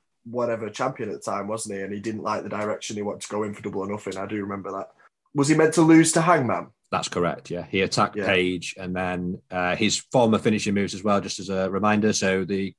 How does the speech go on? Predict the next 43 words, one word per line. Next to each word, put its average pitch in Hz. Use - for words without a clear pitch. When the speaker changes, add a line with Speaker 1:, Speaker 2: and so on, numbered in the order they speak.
Speaker 2:
corkscrew, 110
um, 92
was 92
homage 95
to 92
Billy 101
Kidman, 127
uh, 87
who 87
was 87
a 85
W 92
C -
W 92
Tag 95
Team 104
Champion, 101
and 92
the 92
Rings 110
of 110
Saturn 92
he 92
did 95
for -
a 90
little 92
while 90
as 82
well, 87
which -
is, -
of -
course, 95
Perry 95
Saturn's 95
Speaker 1:
Of 123
course, 127
he 120
Speaker 2:
finisher. 151
Speaker 1:
did, 147
didn't 151
he? -